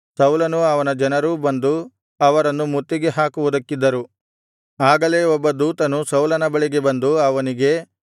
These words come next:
"ಬೇಗ ಬಾ, ಫಿಲಿಷ್ಟಿಯರು ದೇಶದೊಳಗೆ ನುಗ್ಗಿದ್ದಾರೆ" ಎಂದು ತಿಳಿಸಿದನು.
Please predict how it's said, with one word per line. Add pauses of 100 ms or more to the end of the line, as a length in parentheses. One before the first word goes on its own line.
(260)
"ಬೇಗ
ಬಾ, (520)
ಫಿಲಿಷ್ಟಿಯರು
ದೇಶದೊಳಗೆ
ನುಗ್ಗಿದ್ದಾರೆ"
ಎಂದು
ತಿಳಿಸಿದನು.